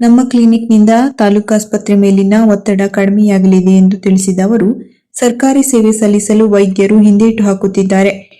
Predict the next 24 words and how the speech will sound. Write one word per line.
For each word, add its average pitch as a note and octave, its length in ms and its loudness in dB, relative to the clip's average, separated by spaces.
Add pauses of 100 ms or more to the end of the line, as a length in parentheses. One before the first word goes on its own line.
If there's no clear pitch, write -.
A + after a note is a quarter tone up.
(160)
ಇಡೀ A#3 240 2
ರಾಜ್ಯದಲ್ಲಿ G#3+ 600 0
ಎರಡು G3+ 220 2
ಸಾವಿರದ G3+ 440 0
ಐದುನೂರು G3+ 440 2
ವೈದ್ಯರ F#3+ 440 2
ಕೊರತೆ G3 400 -2
ಇದೆ. - 360 -4 (140)
ಪ್ರತಿ A#3 340 0
ವರ್ಷ C4+ 300 -2
ಐದರಿಂದ G#3 440 0
ಆರು G3+ 240 0
ಸಾವಿರ G3+ 380 -2
ವಿದ್ಯಾರ್ಥಿಗಳು G3 640 -2
ವೈದ್ಯಕೀಯ G3+ 580 -2
ಶಿಕ್ಷಣ G3 420 -4
ಪಡೆದು G3 400 0
ಹೊರಬರುತ್ತಿದ್ದರೂ F#3+ 840 -2
ಸಹ G3+ 240 -4 (520)
ಸರ್ಕಾರಿ B3+ 500 0
ಸೇವೆಗೆ G#3+ 360 0
ಮಾತ್ರ G3+ 340 -2
ಮನಸ್ಸು G3 420 -2
ಮಾಡುತ್ತಿಲ್ಲ. F#3+ 440 0